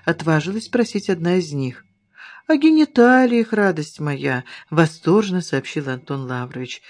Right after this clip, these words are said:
«Ты для них подходящую ленту подбери, да чтоб понаряднее была и полностью соответствовала нашему настроению». Девушки прыснули мелким смешком и, отыскав в связке разноцветных лент ярко-оранжевую,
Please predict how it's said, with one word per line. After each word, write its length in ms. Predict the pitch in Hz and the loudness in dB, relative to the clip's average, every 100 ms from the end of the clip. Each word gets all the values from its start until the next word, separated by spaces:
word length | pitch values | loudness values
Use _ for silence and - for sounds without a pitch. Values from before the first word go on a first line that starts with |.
| - - _ _ | -20 -20 _ _
«Ты 240 | 359 330 | 8 8
для 180 | 277 277 | 8 6
них 300 | 247 233 233 | 6 6 4
подходящую 720 | 233 220 208 190 190 - 180 | 0 -2 -2 0 -2 0 -2
ленту 320 | 170 165 160 | -2 -4 -6
подбери, 560 | 160 156 160 156 156 156 - - | -8 -4 0 0 0 -4 -10 -2
да 80 | 208 | -2
чтоб 260 | - 214 208 | 2 0 2
понаряднее 720 | 214 208 143 139 165 185 190 | 2 2 0 -4 -4 -4 -2
была 300 | 165 147 147 | -2 -2 -4
и 40 | |
полностью 640 | 156 139 143 240 277 - | -4 -2 0 0 -2 -2
соответствовала 840 | 285 247 226 156 151 - - 143 143 | -2 -2 -2 0 -2 -2 -4 -2 -2
нашему 440 | 135 127 - 135 | -6 -10 -12 -12
настроению». 880 | 131 - 139 143 120 160 - - - _ _ _ _ _ _ _ - | -12 -10 -6 -6 -6 -12 -12 -14 -16 _ _ _ _ _ _ _ -16
Девушки 580 | 147 226 277 254 - 214 | -2 2 2 0 -4 -4
прыснули 520 | 180 220 220 185 175 | 0 0 0 -2 -2
мелким 380 | 165 180 180 160 | -2 -4 -6 -12
смешком 600 | - 135 - - 226 220 | -10 -12 -12 -4 -2 0
и, 40 | |
отыскав 480 | 156 170 - 247 254 | -2 -6 -6 -4 -4
в 20 | |
связке 520 | - 160 214 226 - | -6 -2 -2 -2 -6
разноцветных 760 | 151 139 139 - 156 170 151 156 | -6 -6 -10 -6 -4 -4 -8 -6
лент 260 | 156 185 | -4 -4
ярко-оранжевую, 1000 | 160 147 139 143 139 196 220 202 185 185 | -4 -6 -6 -8 -6 -4 -4 -4 -2 -2